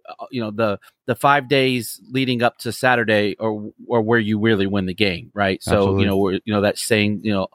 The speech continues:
Speaker 1: iron sharpens iron, um, or steel var-, sharpens steel or whatever,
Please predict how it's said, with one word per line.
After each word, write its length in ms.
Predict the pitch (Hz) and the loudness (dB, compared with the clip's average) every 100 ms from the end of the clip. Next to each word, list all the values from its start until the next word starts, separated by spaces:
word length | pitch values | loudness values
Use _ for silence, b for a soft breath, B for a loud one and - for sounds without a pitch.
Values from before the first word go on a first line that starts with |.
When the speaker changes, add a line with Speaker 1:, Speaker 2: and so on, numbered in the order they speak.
| - | -2
Speaker 1:
iron 240 | 113 107 | 0 0
sharpens 440 | - 107 98 98 90 | 0 0 0 -4 0
iron, 420 | 98 95 92 90 b b b _ | 0 0 -2 -8 b b b _
um, 260 | 101 98 92 | -4 -4 -4
or 100 | 95 | -6
steel 260 | - 104 98 | -2 -2 2
var-, 160 | 101 - | 0 -2
sharpens 480 | - 98 - 95 | -2 -2 -2 -10
steel 260 | - 101 98 | -6 -2 0
or 100 | 92 | 0
whatever, 340 | 107 123 123 | 2 2 2